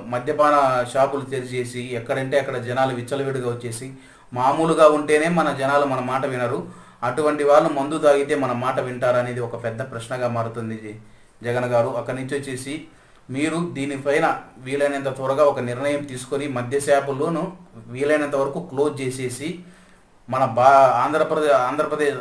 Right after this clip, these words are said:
ఆంధ్రప్రదేశ్ రాష్ట్ర ప్రజల అక్కమ్మ చెల్లెలకు మీరు ఇచ్చిన మాట నిలబెట్టుకోవాలని, అలాగే కరోనా వ్యాప్తికి ఇదొక కారణం కూడా కాబోతుంది. ఎక్కడే కానీ మన మద్యం ప్రియులు చూసుకున్నట్టయితే మా తాగేవాళ్ళు పటాకులు కాల్చడం, డోళ్ళు కొట్టడం అని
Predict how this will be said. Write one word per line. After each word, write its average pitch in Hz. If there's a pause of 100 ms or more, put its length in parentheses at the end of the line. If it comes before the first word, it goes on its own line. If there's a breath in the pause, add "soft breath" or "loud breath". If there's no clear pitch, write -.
ఆంధ్రప్రదేశ్ 143
రాష్ట్ర 131
ప్రజల 131 (560 soft breath)
అక్కమ్మ 151
చెల్లెలకు 143
మీరు 127
ఇచ్చిన 127
మాట 123
నిలబెట్టుకోవాలని, 131 (560 loud breath)
అలాగే 151 (460)
కరోనా 160
వ్యాప్తికి 147
ఇదొక 143 (220)
కారణం 147
కూడా 147
కాబోతుంది. 131
ఎక్కడే 143
కానీ 139 (540 soft breath)
మన 123
మద్యం 127
ప్రియులు 139
చూసుకున్నట్టయితే 135
మా 123 (400)
తాగేవాళ్ళు 131 (580 loud breath)
పటాకులు 139
కాల్చడం, 131
డోళ్ళు 135
కొట్టడం 127
అని 120